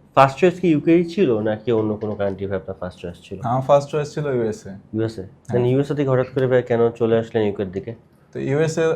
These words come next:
Speaker 2: ব্যাপারটা হচ্ছে কি, আহ, এই যে ভিসা ইন্টারভিউ আছে ওইটা হচ্ছে খুবই র‍্যান্ডম। আর
Speaker 1: হুম।
Speaker 2: ওইখানে কোনো কিছু প্রেডিক্ট করা যায় না। আমি দেখা গেলো হান্ড্রেড পার্সেন্ট এফোর্ট দিলাম,
Speaker 1: হুম।
Speaker 2: তাও হঠাৎ করে কিছু, কোনো না কোনো একটা কারণে হলো না।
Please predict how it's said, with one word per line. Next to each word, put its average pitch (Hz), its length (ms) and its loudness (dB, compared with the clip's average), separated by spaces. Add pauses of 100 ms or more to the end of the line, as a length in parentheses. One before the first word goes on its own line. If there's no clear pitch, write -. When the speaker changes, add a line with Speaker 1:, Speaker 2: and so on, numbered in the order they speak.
(100)
Speaker 2:
ব্যাপারটা 139 340 -2
হচ্ছে 156 240 -4
কি, 143 300 -2
আহ, 104 440 -6 (160)
এই 120 60 -4
যে 110 80 -4
ভিসা 127 260 -2
ইন্টারভিউ 131 360 -2
আছে 117 180 -6
ওইটা 127 260 0
হচ্ছে 120 240 -4
খুবই 120 300 -2
র‍্যান্ডম। 113 300 0
আর 98 60 -8
Speaker 1:
হুম। - 600 -10
Speaker 2:
ওইখানে 135 280 0
কোনো 135 260 0
কিছু 135 220 -6
প্রেডিক্ট 131 320 -4
করা 123 160 4
যায় 117 140 0
না। 110 60 -2
আমি 117 200 -4
দেখা 117 260 -4
গেলো 120 180 0
হান্ড্রেড 117 220 -2
পার্সেন্ট 127 400 -6
এফোর্ট 123 260 -6
দিলাম, 131 320 -2 (280)
Speaker 1:
হুম। 104 120 -14
Speaker 2:
তাও 135 240 8
হঠাৎ 123 240 -2
করে 135 120 -2
কিছু, - 260 -16 (120)
কোনো 135 140 -2
না 135 80 0
কোনো 135 160 -2
একটা 131 180 -4
কারণে 135 240 0
হলো 135 260 2
না। - 180 -8